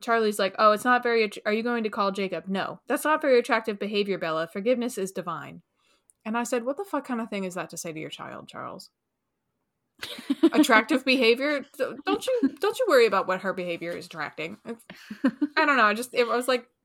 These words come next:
Speaker 1: no.
Speaker 2: He didn't bother me yet here. I think he's just like, "Oh, whatever Jacob did, you know, whatever." He says he's really sorry 'cause he, like, he still hates Edward 'cause it's still very too soon.
Speaker 1: Fair. I have a note on page two sixteen.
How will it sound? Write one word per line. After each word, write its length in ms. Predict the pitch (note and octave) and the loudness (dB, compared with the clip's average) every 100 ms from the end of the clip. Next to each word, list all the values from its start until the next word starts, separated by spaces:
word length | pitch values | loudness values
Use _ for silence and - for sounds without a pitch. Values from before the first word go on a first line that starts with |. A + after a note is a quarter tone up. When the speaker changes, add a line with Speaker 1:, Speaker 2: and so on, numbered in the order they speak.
| _ _ _ _ - | _ _ _ _ -18
Speaker 1:
no. 120 | F3 - | -16 -16
Speaker 2:
He 260 | - - D4 | -14 2 4
didn't 340 | D4+ D4+ D4 A#3+ | 6 6 4 8
bother 320 | A#3 A3+ A#3 | 8 8 4
me 220 | A3 G#3+ | 0 -2
yet 340 | G#3+ F#3 F3 - | 0 2 2 0
here. 380 | - F3+ E3 D#3+ | -6 -2 0 0
I 140 | E3+ | -2
think 260 | G#3 F#3+ - | -4 -8 -6
he's 180 | A3 | -6
just 280 | - G3 - | -4 -8 -4
like, 380 | F3 E3+ F3 E3+ | 0 0 0 -2
"Oh, 240 | D4+ E4 E4 | 0 2 2
whatever 340 | C#4 C#4 C4 | 4 4 4
Jacob 360 | A#3 B3 A#3+ G3+ | 4 4 2 0
did, 460 | G#3+ A3+ G#3+ G#3+ G#3+ | 2 4 6 4 0
you 100 | G3+ | -4
know, 220 | G3 G3 | -2 0
whatever." 340 | B3 B3+ G#3+ | 4 4 4
He 140 | A3+ B3 | 0 0
says 220 | D4 A#3+ | 0 -2
he's 140 | G#3 | -2
really 220 | G#3+ A3+ G3+ | -2 0 0
sorry 520 | - A3 G#3+ G#3 G3+ | 2 2 4 2 0
'cause 180 | G3+ F#3 | -2 -6
he, 140 | F#3 | -2
like, 260 | F3 E3+ - | -2 -2 -4
he 100 | G#3+ | -6
still 280 | - B3 | 2 2
hates 280 | A3 F#3 F#3 | 4 0 0
Edward 360 | - G3 G3 G3+ | 0 2 2 -2
'cause 100 | G3+ | -4
it's 160 | F#3+ - | -10 -6
still 260 | F#3+ F#3 | 0 0
very 320 | F#3 E3 D#3+ F3 | 0 -2 -4 -6
too 180 | G3 | -8
soon. 400 | F#3+ F3 D#3+ F#3 G#3+ - - - - | -10 -10 -10 -10 -12 -18 -20 -20 -12
Speaker 1:
Fair. 340 | C4+ G3+ G3+ - _ - D4 | -6 -4 -4 -8 _ -20 -12
I 60 | B3+ | -6
have 160 | C4+ | -4
a 60 | C4 | -2
note 200 | B3+ A#3 | 0 0
on 180 | G#3+ G#3 | -2 -4
page 300 | A3 G3 - | -6 -6 -8
two 180 | - A3 | -8 -8
sixteen. 840 | - G3+ G3 - G3 E3 D#3 F3+ | -6 -8 -10 -12 -12 -12 -12 -14